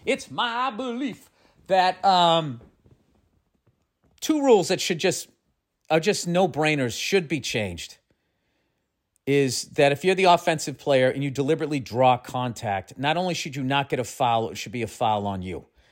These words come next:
And that is the basketball version of in the N F L when a fucking quarterback, all right, with his fucking noodle arm, underthrows a receiver. The receiver stops and fights through the defender, and they call the defender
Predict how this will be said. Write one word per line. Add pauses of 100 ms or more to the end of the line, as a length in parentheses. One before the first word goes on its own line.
(520)
And
that
is
the
basketball
version
of
in
the
N
F
L
when
a
fucking
quarterback, (640)
all
right,
with
his
fucking
noodle
arm, (340)
underthrows
a
receiver.
The
receiver
stops
and
fights
through
the
defender,
and
they
call
the
defender